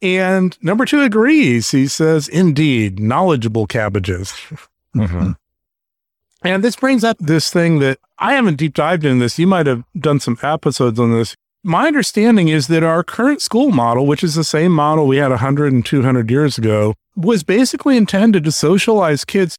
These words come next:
Speaker 1: so that they could go into a factory and an industrial environment and behave appropriately.
Speaker 2: Yep, that's a significant part of the educational model we have. So what we had in the United States for colonial history and maybe up until the Civil War was the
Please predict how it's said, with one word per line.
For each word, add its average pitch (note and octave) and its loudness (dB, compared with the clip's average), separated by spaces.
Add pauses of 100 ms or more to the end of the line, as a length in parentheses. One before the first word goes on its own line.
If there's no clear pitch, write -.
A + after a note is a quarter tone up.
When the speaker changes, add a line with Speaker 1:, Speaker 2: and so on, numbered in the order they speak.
Speaker 1:
so F#3 -2
that F3+ 0
they D#3 0
could D#3 -2
go C#3+ 2
into E3+ 0
a D3+ 0
factory C#3+ -2
and C#3 2
an B2+ 2
industrial C3+ 0 (340)
environment C3+ 0
and B2 0
behave C3 -2 (100)
appropriately. A2 -6 (640)
Speaker 2:
Yep, F#3+ -2 (200)
that's A#2+ -4
a C#3 -4
significant C3 -4
part F3 -2
of G#2+ -2
the G#2 0
educational A#2+ -4
model A#2 -2
we A2 -2
have. D3 -4
So A#2 -2 (280)
what D3 -2
we C3 0
had E3 -2
in F3+ -2
the D3 -2
United C3 -2
States - -4 (160)
for - -6
colonial C3+ -2
history A#2 -2
and G#2 -4
maybe A2+ -2
up A2 -4
until G2+ -4
the F#2 -8
Civil G#2 -2
War A2 -2
was F2+ -4
the F#2+ -2